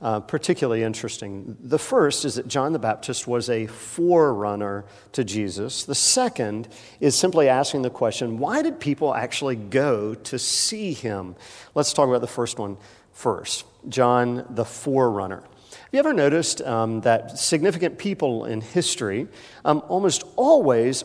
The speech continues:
are preceded by someone who paves the way for their arrival, like Sarah Evans? Raise your hand if you've ever heard of Sarah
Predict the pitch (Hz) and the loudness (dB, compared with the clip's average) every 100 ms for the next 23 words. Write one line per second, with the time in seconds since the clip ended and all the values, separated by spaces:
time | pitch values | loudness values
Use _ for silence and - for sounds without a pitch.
0 | - 147 - - - - - 269 151 120 | 0 0 0 -8 -4 -2 0 0 -2 0
1 | 127 - - - 277 262 170 196 135 113 | -2 0 -2 -2 0 0 4 4 4 2
2 | 135 - - - - 220 - - 208 214 | -6 -10 -18 -20 -4 -4 -4 -2 6 6
3 | 170 180 175 135 - 131 135 143 170 180 | 4 2 4 4 2 -4 -2 -2 -2 -4
4 | 120 104 101 - - - _ 110 95 104 | -4 -6 -10 -18 -20 -20 _ -4 -2 -2
5 | - - _ - - 120 104 110 - 147 | -8 -18 _ -12 -6 -2 0 0 0 -2
6 | 110 98 90 95 - - _ 120 107 117 | -2 -6 -12 -14 -14 -16 _ -6 -4 -4
7 | 107 107 104 113 98 123 113 131 127 - | -8 -8 -8 -10 -8 -8 -6 -6 -10 -14
8 | _ - 107 107 - - - 104 104 107 | _ -8 -6 -6 -8 -8 -6 -6 -6 -8